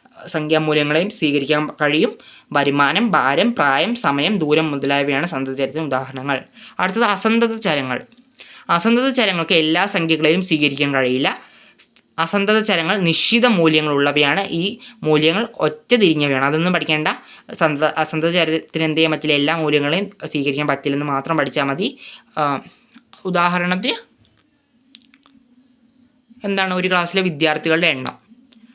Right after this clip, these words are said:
അങ്ങനെ പഠിച്ചാൽ മതി. അത് രണ്ട് തമ്മിലുള്ള വ്യത്യാസം മനസ്സിലാക്കുക. Variables, discrete and continuous. Different variables vary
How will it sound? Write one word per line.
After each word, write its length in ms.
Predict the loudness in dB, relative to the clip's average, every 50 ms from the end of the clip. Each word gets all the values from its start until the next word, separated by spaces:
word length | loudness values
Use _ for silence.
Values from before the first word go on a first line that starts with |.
| _ -10
അങ്ങനെ 180 | -6 -4 -2 0
പഠിച്ചാൽ 300 | 0 -2 -2 -2 -4 -4
മതി. 220 | -4 -6 -10 -14 -20 _ -20 -20 _ _ _ _ _ _ _ _ _ _ _ _ _ _ _ _ _ _ _ _ _ _ 0
അത് 100 | 0 2
രണ്ട് 200 | 2 2 2 2
തമ്മിലുള്ള 260 | 2 2 2 4 4
വ്യത്യാസം 420 | 2 2 2 0 0 0 0 0 0
മനസ്സിലാക്കുക. 720 | 0 0 0 -2 -4 -4 -4 -4 -2 -2 -2 -2 -4 -12 _ _ _ _ _ _ _ _ -20 -20 -20 -20 -20 -20 -20 -20 -20 -20 -20 -20 -20 -20 -18 -18 -18 -16 -16 -16 -16 -16 -18 _ _ _ _ -20 -20 -20 -20 -20 -14 -4 0
Variables, 580 | 4 4 4 4 4 4 2 2 2 0 -2 -4 -10 -12 -8 -8
discrete 600 | -8 -8 -10 -6 -2 0 0 0 0 -4 -12 -16 -16 _ _ _ -2 0
and 100 | 0 0 0 0
continuous. 440 | 0 0 -2 -2 -4 -6 -6 -8 -10 -16 -20 -20 -20 -20 -20 -20 -20 -20 -20 -20 -10 -6 -4
Different 320 | -4 0 2 2 2 2 4 4
variables 400 | 4 4 4 4 4 4 2 0 -2 -2 2
vary 220 | 2 4 4 4